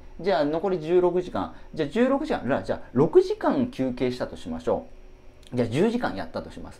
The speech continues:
六時間、だいぶ休憩してますよね。六時間、十時間のうち六時間休憩にしたとして、えー、三分の枠の動画を、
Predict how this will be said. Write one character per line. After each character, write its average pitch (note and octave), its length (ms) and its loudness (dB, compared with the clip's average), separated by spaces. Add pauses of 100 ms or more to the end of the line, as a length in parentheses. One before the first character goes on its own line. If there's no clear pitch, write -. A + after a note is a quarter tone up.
(160)
六 C#3+ 220 4
時 F#2+ 80 -4
間、 F#2 160 0
だ B2 120 2
い - 20 0
ぶ C3 100 0
休 B2+ 100 -4
憩 B2 120 2
し - 40 -12
て A2+ 60 -8
ま G#2+ 80 -6
す - 60 -12
よ - 120 -14
ね。 E2 140 -12 (240)
六 F#3+ 160 2
時 A#3+ 100 -4
間、 B2 220 0
十 G#3 160 2
時 A#3+ 80 -4
間 G#3+ 140 -2
の F3+ 60 -4
う - 20 -6
ち D3 100 0
六 B2 180 4
時 E3+ 80 -6
間 F#3+ 140 -4
休 E3 140 -2
憩 - 180 -6 (320)
に G3+ 180 -2
し - 120 -6
た - 100 -2
と F#3 160 -2
し - 100 -10
て、 - 380 0 (300)
え C#3 240 2
ー、 - 20 -4
三 A3+ 460 0 (120)
分 F3 520 -2
の F3 180 2
枠 D3 540 0
の F#3 420 0 (140)
動 D3+ 400 0
画 C#3 260 0
を、 E3 320 2